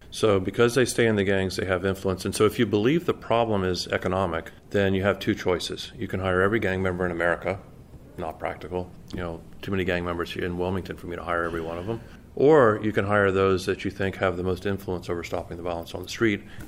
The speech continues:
and then, uh, teach them, um, and grow them and raise them up so they can have further influence on the gang members in the street. And that's what we choose to do.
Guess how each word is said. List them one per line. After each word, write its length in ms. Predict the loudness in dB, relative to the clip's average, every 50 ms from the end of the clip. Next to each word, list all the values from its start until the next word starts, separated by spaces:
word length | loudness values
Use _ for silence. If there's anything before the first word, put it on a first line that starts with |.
| -2 -2
and 260 | -2 -2 -2 -2 0 0
then, 380 | 0 0 0 -2 -4 -6 -12 -16 -20 -20 -20 -12 -8
uh, 300 | -4 -2 -2 -2 -2 -4 -6
teach 340 | -8 -8 -8 -8 -8 -6 -2
them, 460 | 2 2 4 4 2 0 -2 -6 -10
um, 520 | -8 -4 -2 -2 -2 -2 -2 -4 -6 -8 -12 -14 -18 -20 -20 -20 -20 -20 -20 -20 -20 -20 -20 -10 -6
and 180 | -2 -2 0 2
grow 260 | 2 4 4 6 6
them 280 | 4 4 4 4 2 2
and 120 | 2 2
raise 220 | 2 2 2 0
them 180 | 0 0 2 4
up 300 | 4 4 4 2 0 -6 -16 -18 -18 -18 -14 -2
so 140 | 0 2
they 140 | 4 4 4
can 120 | 4 2 2
have 140 | 0 2
further 240 | 2 2 2 2 2
influence 380 | 0 -2 -2 -4 -4 -4 -4 -4
on 240 | -6 -6 -6 -8 -10 -12 -14 -18 -10
the 100 | -8 -6
gang 240 | -4 -2 -4 -4 -4
members 280 | -6 -8 -8 -8 -10 -10
in 60 | -10
the 60 | -10
street. 220 | -6 -2 -2 -2 0
And 100 | 2 2
that's 300 | 0 0 0 -4 -6 -6
what 100 | -6 -4
we 140 | -4 -6
choose 240 | -6 -4 -6 -6 -6
to 80 | -6 -6
do. 300 | -2 0 2 0 0